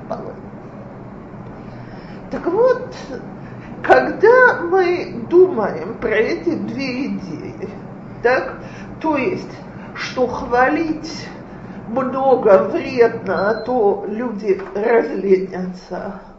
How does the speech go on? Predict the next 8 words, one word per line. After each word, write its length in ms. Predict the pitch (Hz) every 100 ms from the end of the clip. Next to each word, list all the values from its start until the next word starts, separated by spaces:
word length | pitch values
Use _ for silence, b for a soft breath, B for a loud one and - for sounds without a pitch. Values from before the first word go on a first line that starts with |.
| -
а 680 | 208 202 202 202 196 190
критиковать 1000 | - 247 220 - 220 226 220 240 262 - 220
надо 560 | 226 226 220 190 185
для 260 | 180 190 190
того, 340 | 202 202 214
чтобы 380 | - - 180 185
они 400 | 196 190 196 180
делали 880 | - 196 208 175 151 - 127 -